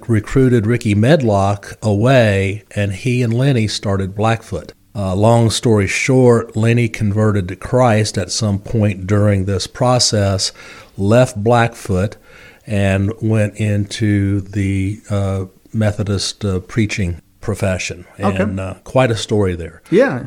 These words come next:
Speaker 1: Ricky did eventually leave Blackfoot and go back to Lynyrd Skynyrd,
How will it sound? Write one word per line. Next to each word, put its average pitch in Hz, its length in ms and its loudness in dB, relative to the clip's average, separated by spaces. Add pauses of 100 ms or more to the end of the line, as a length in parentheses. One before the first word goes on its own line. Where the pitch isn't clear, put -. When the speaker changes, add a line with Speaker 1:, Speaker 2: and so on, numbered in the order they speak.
(120)
Speaker 1:
Ricky 147 300 2
did 156 300 6
eventually 135 460 2
leave 135 580 0 (180)
Blackfoot 143 560 0
and 110 100 -4
go 110 120 -2
back 113 300 -2
to 117 60 -6
Lynyrd 117 280 -2
Skynyrd, 131 500 -2